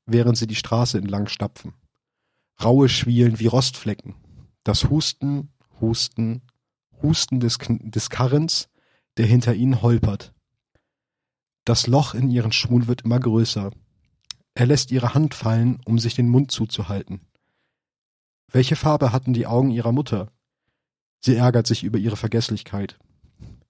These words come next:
Die Parade der Skelette streckt sich vor ihr aus. Hinter ihr stützt ihr Vater die Hände auf die Knie. Er ringt nach Atem.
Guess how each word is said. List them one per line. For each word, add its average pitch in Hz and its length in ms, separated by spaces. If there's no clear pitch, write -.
Die 127 60
Parade 135 420
der 120 100
Skelette 120 440
streckt - 320
sich - 160
vor 107 160
ihr 113 180
aus. 107 340
Hinter 139 280
ihr 120 180
stützt - 340
ihr 107 80
Vater 123 460
die 123 100
Hände 127 280
auf 101 160
die - 120
Knie. 107 340
Er 117 140
ringt 127 220
nach 131 260
Atem. 127 400